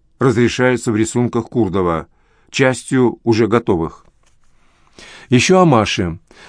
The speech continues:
Проделав большую работу над лесной газетой и сделав дошкольный календарь "Окно", я решительно, и, вернее, надолго, не в состоянии писать вещь, где бы опять все было основано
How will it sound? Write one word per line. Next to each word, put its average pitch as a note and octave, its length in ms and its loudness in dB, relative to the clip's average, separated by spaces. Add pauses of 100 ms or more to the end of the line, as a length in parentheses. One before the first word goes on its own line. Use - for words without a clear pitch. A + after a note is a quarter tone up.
(120)
Проделав D3+ 400 4
большую C#3+ 460 4
работу B2 480 2
над A2 280 2
лесной A2+ 380 2
газетой G#2+ 540 0
и - 20 -2
сделав G#2 400 0
дошкольный A2+ 800 2 (280)
календарь A2+ 460 2
"Окно", D#3+ 440 2 (440)
я D3+ 220 4
решительно, G2+ 1040 0 (1300)
и, A#2 520 4
вернее, A2+ 640 2
надолго, A2+ 680 4 (240)
не B2+ 120 0
в - 40 -4
состоянии D#3 480 2
писать C3 460 -2
вещь, D#3 420 2 (400)
где A2+ 340 2
бы B2+ 360 2
опять C3 480 0
все B2+ 200 0
было A2+ 280 4
основано A#2 800 0